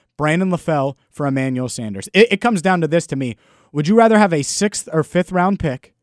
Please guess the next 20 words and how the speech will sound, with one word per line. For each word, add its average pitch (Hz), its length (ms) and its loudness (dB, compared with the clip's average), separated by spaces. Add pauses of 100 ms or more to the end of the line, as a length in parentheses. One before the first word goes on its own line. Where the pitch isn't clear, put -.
(800)
and 151 200 -2
four 160 260 0
million 180 300 0
dollars 175 320 2
in 160 120 -2
cap 160 300 -2
for 156 80 -8
some 156 220 -6
silly 170 360 -2
extension, 160 720 -6 (100)
or 135 300 -2 (640)
have 151 220 -2
that 160 180 0
cap 156 220 -4
just 135 240 -6
go 143 120 -2
to 170 80 -2
waste 151 300 -4
this 120 220 -10
year, 98 240 -12